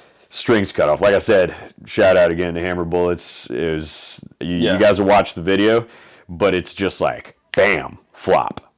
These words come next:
Speaker 1: bam, flop.
Speaker 2: Yeah.
Speaker 1: And
Speaker 2: So yeah, so I'm shooting the video of him getting the first shot. So I'm not looking at the deer.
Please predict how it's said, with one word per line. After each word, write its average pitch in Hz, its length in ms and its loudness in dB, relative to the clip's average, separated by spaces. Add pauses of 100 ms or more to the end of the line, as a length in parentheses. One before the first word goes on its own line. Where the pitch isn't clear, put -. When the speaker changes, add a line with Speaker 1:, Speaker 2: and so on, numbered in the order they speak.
(120)
Speaker 1:
bam, 87 420 -2 (120)
flop. - 460 -4
Speaker 2:
Yeah. 95 240 -6 (280)
Speaker 1:
And 85 560 -2 (520)
Speaker 2:
So 131 100 0
yeah, 139 160 6
so 120 160 0
I'm 147 180 2
shooting 147 360 0
the 123 100 -4
video 127 600 4
of 110 180 0
him 123 200 -6
getting 120 140 2
the 107 40 -4
first 113 300 0
shot. 101 300 0
So 110 100 -2
I'm 107 100 -2
not 127 160 -2
looking 113 200 -4
at 101 60 -12
the 95 60 -14
deer. 92 460 -2